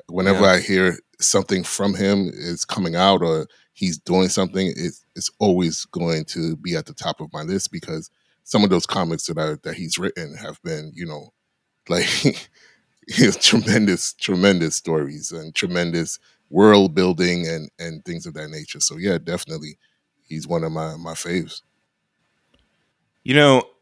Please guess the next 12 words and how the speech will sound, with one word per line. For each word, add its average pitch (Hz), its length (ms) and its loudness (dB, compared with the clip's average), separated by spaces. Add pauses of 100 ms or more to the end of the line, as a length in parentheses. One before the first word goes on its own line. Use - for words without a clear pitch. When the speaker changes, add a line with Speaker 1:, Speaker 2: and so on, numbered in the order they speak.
(180)
Speaker 2:
when 120 240 4
I 170 220 4
heard 127 420 4
that 95 160 4
this 98 200 0
series 95 420 0
was 85 120 -6
coming 78 340 -6
out, 50 260 -6 (120)
the 95 120 -6
first 107 300 4
season, 65 500 -10